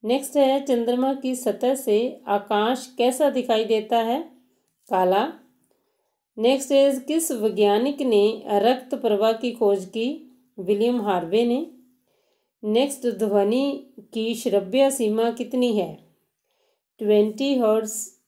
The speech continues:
to ट्वेंटी थाउजेंड हर्ट्ज। तो ये था हमारा आज का वीडियो।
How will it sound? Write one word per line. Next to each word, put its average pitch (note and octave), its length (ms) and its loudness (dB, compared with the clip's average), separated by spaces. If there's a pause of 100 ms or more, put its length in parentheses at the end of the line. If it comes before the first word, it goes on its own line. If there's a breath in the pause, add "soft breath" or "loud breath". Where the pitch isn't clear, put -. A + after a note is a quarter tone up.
(320)
to A#3 80 -2 (360)
ट्वेंटी G#3 580 0
थाउजेंड A3+ 380 2
हर्ट्ज। E3 280 -8 (1600)
तो G3 60 -2 (140)
ये A3 180 4
था B3 120 4
हमारा A3 280 0
आज G#3+ 220 0
का A3 160 0
वीडियो। G#3+ 360 2